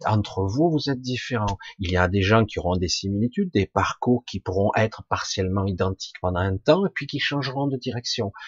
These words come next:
Euh, dans l'ascension, dans l'évolution, dans l'intention.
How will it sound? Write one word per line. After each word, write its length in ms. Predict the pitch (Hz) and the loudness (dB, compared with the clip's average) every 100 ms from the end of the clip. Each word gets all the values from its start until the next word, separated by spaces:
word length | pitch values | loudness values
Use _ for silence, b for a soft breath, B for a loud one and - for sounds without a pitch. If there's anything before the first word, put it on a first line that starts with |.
| B B B - | B B B -8
Euh, 60 | 92 90 | -4 -4
dans 640 | 95 98 101 98 98 92 B B | 0 4 4 4 0 -4 B B
l'ascension, 880 | 92 90 - 107 107 - 170 170 165 | -2 0 0 -2 0 0 2 2 0
dans 200 | 107 82 | -2 -4
l'évolution, 1200 | 78 92 92 - 101 101 - - 165 170 165 156 | -2 -2 -2 -2 -2 -2 -2 0 2 4 2 0
dans 300 | 107 107 110 | 0 0 0
l'intention. 1120 | 101 98 98 92 92 92 - 147 160 170 170 | 0 2 0 -2 -4 -2 4 6 6 4 0